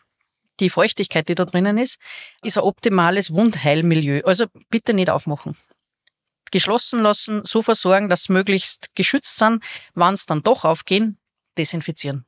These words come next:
Dann desinfizieren mit dem Desinfektionsmittel, das man halt gern hat. Aber sonst prinzipiell bitte nicht aufstechen.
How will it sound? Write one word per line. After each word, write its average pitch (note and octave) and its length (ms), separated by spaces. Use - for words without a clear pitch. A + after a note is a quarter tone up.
Dann G3+ 200
desinfizieren F3 800
mit D3+ 640
dem D3+ 140
Desinfektionsmittel, D3+ 880
das C#3+ 120
man C#3+ 120
halt D3 120
gern C#3+ 180
hat. G3 160
Aber F#3 220
sonst - 280
prinzipiell G#3 560
bitte F#3+ 220
nicht D#3 180
aufstechen. D3+ 480